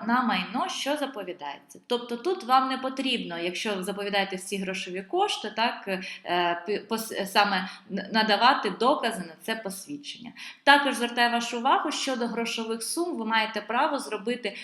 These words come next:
розпорядження в банку. Це також дозволяється.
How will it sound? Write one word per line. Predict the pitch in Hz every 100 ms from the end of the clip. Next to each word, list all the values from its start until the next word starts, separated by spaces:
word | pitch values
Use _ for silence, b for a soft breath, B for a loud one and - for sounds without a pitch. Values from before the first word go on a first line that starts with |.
| B
розпорядження | 208 - - - 220 220 262 - 277 247
в | 247 196
банку. | 180 196 165 - - - 139 B B -
Це | 233
також | 226 220 220 294 277 185
дозволяється. | 208 214 208 196 156 143 - - -